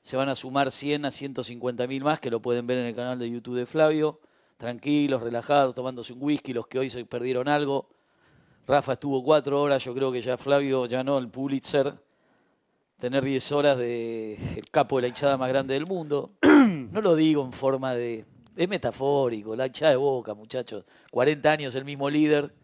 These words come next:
Amo a todas las hinchadas, me gustaría ir a todas las canchas para estar con todas las hinchadas.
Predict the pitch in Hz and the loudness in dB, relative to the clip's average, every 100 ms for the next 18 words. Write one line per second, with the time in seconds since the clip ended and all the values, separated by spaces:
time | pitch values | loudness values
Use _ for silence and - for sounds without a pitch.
0 | _ _ _ _ _ 156 160 139 143 143 | _ _ _ _ _ 2 4 2 4 4
1 | 131 135 120 - 151 151 147 135 - 117 | 4 0 -6 4 6 6 4 0 -12 -12
2 | 113 131 139 131 123 160 151 127 143 139 | -2 0 2 2 2 2 2 0 -4 -4
3 | 135 127 120 131 123 123 131 120 123 113 | -6 -6 -4 -4 -6 -4 -4 -4 -8 -4
4 | 147 156 156 | 2 2 0